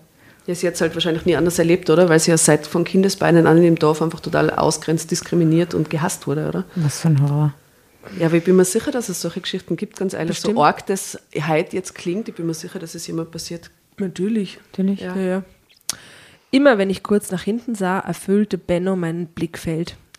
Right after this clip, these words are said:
Speaker 3: Alles an ihm war rot. Die Haare von Natur aus, sein Gesicht vor Anstrengung und Erregung und sein T-Shirt, das sich in einem erst kurzen Gerangel zerrissen hatte.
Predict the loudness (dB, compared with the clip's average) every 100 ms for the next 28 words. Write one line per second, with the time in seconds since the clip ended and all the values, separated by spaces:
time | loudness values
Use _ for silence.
0 | _ 4 4 4 -2 0 2 2 2 -2
1 | -4 -6 -12 _ -6 -2 2 2 2 -2
2 | -2 -2 2 2 4 4 2 -2 -14 -20
3 | -20 -20 -2 2 4 4 4 2 0 -4
4 | 0 0 0 0 0 0 -2 -2 0 2
5 | 0 2 0 -2 -12 -20 -6 -2 2 2
6 | 4 4 6 6 6 2 -18 -20 -20 _
7 | 0 2 2 0 0 0 -2 -2 -2 -2
8 | 4 4 4 -2 -4 0 -2 -2 0 -2
9 | 0 2 4 2 -2 -6 -4 -6